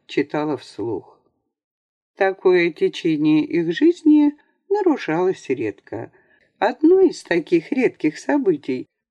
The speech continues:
произошло как-то летним днём, когда миссис Деккет и Дорка – сидели на крыльце своего дома и ждали, когда часы пробьют пять, чтобы заняться приготовлением чая.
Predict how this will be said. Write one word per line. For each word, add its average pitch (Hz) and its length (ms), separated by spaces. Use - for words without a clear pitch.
произошло 294 680
как-то 285 640
летним 202 580
днём, 156 580
когда 302 380
миссис 165 500
Деккет 156 540
и 160 60
Дорка – 330 540
сидели 349 460
на 294 120
крыльце 185 520
своего 160 420
дома 311 440
и 381 100
ждали, 135 600
когда 175 500
часы 175 400
пробьют 156 600
пять, 392 360
чтобы 175 580
заняться 170 640
приготовлением 151 960
чая. 123 560